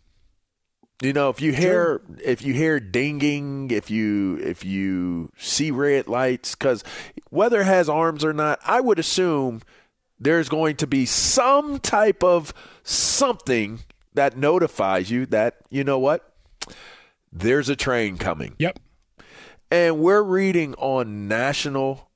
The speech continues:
Speaker 1: radio to everybody out there, based upon us doing this, this read, because these people care enough about you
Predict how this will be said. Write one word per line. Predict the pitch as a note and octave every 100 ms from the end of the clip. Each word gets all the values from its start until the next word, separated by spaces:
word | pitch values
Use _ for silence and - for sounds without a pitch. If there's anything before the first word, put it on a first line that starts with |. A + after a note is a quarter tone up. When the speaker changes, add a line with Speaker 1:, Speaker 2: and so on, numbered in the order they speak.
| -
Speaker 1:
radio | G#2 B2 B2+ A2+ G2+ F2 C2+ - _ _ _ _ _ _ _ _ _ _ _ _ _ -
to | F3 C#3
everybody | C#3 F3 E3 D#3+ D#3
out | C3 G#2 -
there, | E2+ D2 - _ _ _ _ _ _ _ _
based | A2+ A#2 -
upon | B2 C3+ A#2 G#2+
us | A2 G2+
doing | A#2 A2
this, | G2+ G2+
this | - G2+ -
read, | G2+ G2+ -
because | - G2+ F2+ E2 - - _
these | F#2 G2
people | - A2+ F2+ -
care | - - C3+ D2 G1+ _ _ _ _ _ _
enough | F#2 F2+ G#2 -
about | G2 G2 F#2+ G2+
you | G#2 E2 B1+